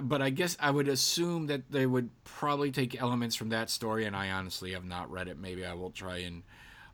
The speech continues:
uh, read up on it at some point before the season comes back. But, um,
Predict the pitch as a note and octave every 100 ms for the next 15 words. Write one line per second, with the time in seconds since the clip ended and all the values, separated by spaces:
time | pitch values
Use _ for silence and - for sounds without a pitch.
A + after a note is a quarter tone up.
0 | - F2 E2+ F2+ F2 F#2+ F2+ F2 - F2
1 | F2 F2 - - - - F2 - E2+ -
2 | F2+ F2 - F2+ - F#2 F2 C#2+ F2 F2+
3 | F2 F2 F2 D#2+ - - - - - -
4 | F#2+ F#2 F#2 F#2+ F2+ - G2+ F#2 - -
5 | - - - - - C#3 A#2 A2+ - A#2
6 | A2+ A2 G#2+ G#2 G2+ G#2